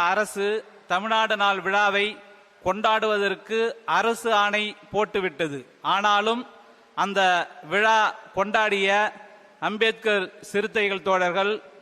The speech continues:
தொழிலாளர் சீரமைப்பு இயக்க தோழர்கள், திராவிடர் விடுதலை கழக தோழர்கள், தந்தை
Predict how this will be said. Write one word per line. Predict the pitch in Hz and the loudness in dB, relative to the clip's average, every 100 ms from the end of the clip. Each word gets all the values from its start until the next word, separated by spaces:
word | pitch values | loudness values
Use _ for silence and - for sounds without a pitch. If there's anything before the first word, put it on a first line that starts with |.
| - _ - | -20 _ 0
தொழிலாளர் | 208 233 220 214 202 190 - - | 2 4 4 4 2 -2 -14 -6
சீரமைப்பு | 208 220 220 208 170 190 | 0 2 2 0 0 0
இயக்க | 180 185 160 | 0 -2 0
தோழர்கள், | 175 170 165 202 220 - - - 139 | 0 2 0 -2 -4 -12 -20 -16 -2
திராவிடர் | 180 226 226 220 214 - 185 | 2 4 4 4 2 -2 -4
விடுதலை | 196 226 214 185 | 0 2 2 2
கழக | 185 185 180 | 0 0 0
தோழர்கள், | 180 170 160 190 214 - - - - _ _ _ _ _ - | 0 0 0 -2 -2 -10 -20 -20 -20 _ _ _ _ _ -4
தந்தை | 196 226 240 | -2 2 2